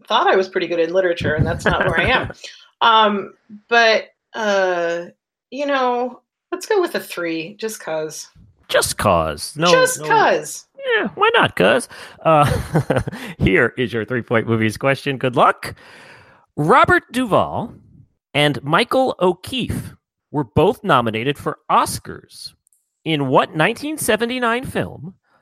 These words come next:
Speaker 2: about a tough Marine named Wilbur Bull Meacham?
Speaker 1: Um, you know, this is interesting. I did some, there was some internet meme recently about,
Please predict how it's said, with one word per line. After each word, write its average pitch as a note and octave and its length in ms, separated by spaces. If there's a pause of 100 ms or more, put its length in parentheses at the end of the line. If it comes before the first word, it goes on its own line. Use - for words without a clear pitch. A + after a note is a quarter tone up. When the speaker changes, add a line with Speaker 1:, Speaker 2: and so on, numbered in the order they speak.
(220)
Speaker 2:
about C3+ 340
a A#2+ 80
tough - 400
Marine E3 680 (100)
named A#2+ 380
Wilbur G#3+ 760 (160)
Bull A2+ 720 (160)
Meacham? B2+ 640 (240)
Speaker 1:
Um, B3+ 500 (280)
you C4 80
know, C#4+ 100
this D#4+ 160
is G4+ 120
interesting. C4 540
I A#3 240
did A#3 360 (140)
some, B3 680 (720)
there B3+ 160
was B3+ 180
some G4 180
internet B3+ 360
meme G3 240
recently F#3 480
about, D#3+ 380